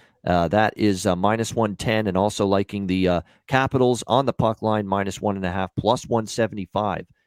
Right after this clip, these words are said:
Uh, you can get with the Capitals here, uh, on the puck line. All right, next up, we've got Edmonton, Buffalo.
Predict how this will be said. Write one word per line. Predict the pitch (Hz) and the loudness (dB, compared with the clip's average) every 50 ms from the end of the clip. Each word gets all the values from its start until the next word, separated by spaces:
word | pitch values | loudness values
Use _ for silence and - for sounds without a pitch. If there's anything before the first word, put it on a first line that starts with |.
| _ _ - | _ _ -8
Uh, | 82 | -6
you | 82 85 82 | -6 -6 -8
can | - 90 87 | -10 -12 -6
get | 82 85 80 80 | -6 -6 -6 -6
with | 85 - | -8 -12
the | - 87 82 | -10 -10 -10
Capitals | - - 87 87 80 - 90 82 78 80 - | -6 -6 -6 -6 -6 -8 -8 -10 -8 -8 -6
here, | - 87 80 76 - _ _ _ _ - | -4 -2 -2 -2 -4 _ _ _ _ -8
uh, | 78 - - | -8 -6 -4
on | 95 95 87 | -4 -4 -4
the | 90 - | -6 -6
puck | - 95 87 - - | -4 -4 -4 -4 -4
line. | - 87 82 80 78 | -4 -2 -2 -2 0
All | 85 117 131 | 2 4 4
right, | 131 123 - | 4 2 2
next | 123 139 143 - - 151 | 0 -2 -2 2 2 2
up, | 147 - - | 2 4 2
we've | 139 113 | -2 2
got | 135 123 113 - - | 4 4 4 4 2
Edmonton, | 131 139 135 143 139 131 - 139 110 95 | 2 2 2 2 -4 -4 -4 -4 -4 0
Buffalo. | 82 113 135 135 - 143 135 135 135 135 | 2 2 2 2 2 2 4 4 4 2